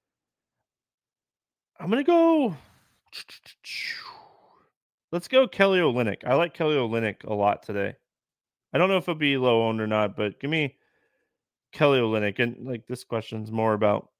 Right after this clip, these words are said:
just who's getting six X. Um, let's get weird G P P play of the day. I'm gonna go Bobby Portis. I don't think a lot of people are gonna be on Bobby Portis today. It could easily be the wrong call. I think he's someone that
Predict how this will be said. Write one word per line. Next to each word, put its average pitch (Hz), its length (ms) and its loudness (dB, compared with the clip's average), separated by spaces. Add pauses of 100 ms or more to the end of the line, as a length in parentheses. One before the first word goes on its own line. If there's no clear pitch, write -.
(560)
just 117 240 -8
who's 110 160 -4
getting 113 340 -4
six - 320 -8
X. 117 460 -4
Um, 117 480 0 (1400)
let's 175 140 0
get 220 140 6
weird 214 180 10
G 170 120 -2
P 190 140 2
P 185 140 0
play 196 220 6
of 170 100 4
the 156 80 2
day. 170 560 8 (200)
I'm 170 100 0
gonna 277 140 2
go 359 120 4
Bobby 156 320 8
Portis. 120 600 0
I 135 60 4
don't 180 160 2
think 208 120 -2
a 190 40 0
lot 170 180 8
of 156 80 0
people 156 180 -4
are 147 80 2
gonna 143 160 0
be 139 80 2
on 135 140 2
Bobby 131 260 4
Portis 123 400 -4
today. 117 360 4
It 107 200 -8
could 110 120 -10
easily 120 840 -4 (280)
be 127 120 -4
the 123 120 -2
wrong 113 360 2
call. 113 720 2
I 110 100 -2
think 127 260 -8
he's 117 300 -2
someone 120 420 -2
that 104 280 -2